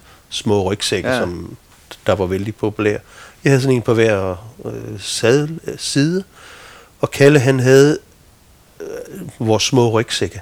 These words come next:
Speaker 2: Ja.
Speaker 1: bagpå, som indeholdt, øh, et telt og en trangia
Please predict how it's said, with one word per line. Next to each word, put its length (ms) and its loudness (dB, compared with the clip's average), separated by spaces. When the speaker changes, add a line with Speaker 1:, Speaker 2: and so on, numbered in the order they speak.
Speaker 2:
Ja. 60 -8
Speaker 1:
bagpå, 440 0
som 240 -4
indeholdt, 500 -2
øh, 220 -6
et 160 -6
telt 380 2
og 80 -2
en 60 -8
trangia 640 -2